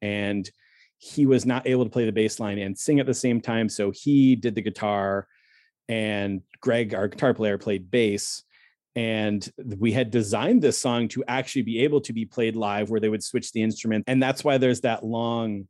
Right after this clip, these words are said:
ring out that happens at the end of the song while the sound clip comes in, because we actually practiced it that,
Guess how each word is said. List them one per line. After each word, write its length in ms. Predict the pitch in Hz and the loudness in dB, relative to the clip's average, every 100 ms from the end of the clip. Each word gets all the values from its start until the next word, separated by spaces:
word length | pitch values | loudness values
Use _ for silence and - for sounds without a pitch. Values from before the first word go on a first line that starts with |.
| - | -12
ring 400 | 101 104 113 123 | -6 -2 2 2
out 240 | 131 139 | 2 0
that 120 | 113 95 | -2 -2
happens 500 | 104 104 110 104 104 | -4 -2 -2 0 -2
at 140 | 95 | -2
the 160 | 104 101 | -4 -4
end 120 | 104 | -4
of 100 | 95 | -4
the 60 | |
song 380 | 98 104 98 104 | -6 -4 -2 0
while 100 | 101 | 0
the 80 | 87 | -2
sound 380 | - 90 98 107 | -6 -4 -4 -2
clip 240 | 117 - | -2 -2
comes 240 | - 120 117 | -2 0 2
in, 260 | 127 123 | 4 4
because 440 | 107 95 110 98 117 | 2 0 -2 -2 -2
we 100 | 117 | 0
actually 300 | 123 - 104 | 0 -2 -4
practiced 580 | 131 143 139 113 - | -2 -4 -4 -8 -4
it 160 | 107 98 98 | -2 -2 -2
that, 300 | 98 95 | -4 -4